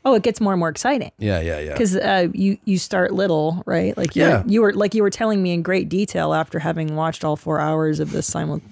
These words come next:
Speaker 1: you know, back to back. Uh, it starts small, you test the waters, and then you go more and more and more.
Speaker 2: It's how serial killers develop.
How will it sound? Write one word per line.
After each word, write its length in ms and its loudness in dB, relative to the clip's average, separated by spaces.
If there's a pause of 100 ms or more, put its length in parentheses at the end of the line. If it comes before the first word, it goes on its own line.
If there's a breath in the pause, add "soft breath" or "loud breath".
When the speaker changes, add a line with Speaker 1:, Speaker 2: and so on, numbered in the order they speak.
Speaker 1:
you 120 -6
know, 220 -6 (100)
back 220 -4
to 80 -12
back. 280 -4 (580 soft breath)
Uh, 200 2
it 140 0
starts 320 0
small, 420 2
you 140 0
test 260 -4
the 80 -2
waters, 440 2
and 140 -4
then 220 -2 (160)
you 120 -2
go 220 0
more 360 0
and 160 -2
more 280 -2
and 140 -4
more. 420 -4
Speaker 2:
It's 140 -2
how 100 6
serial 360 4
killers 400 0
develop. 480 -4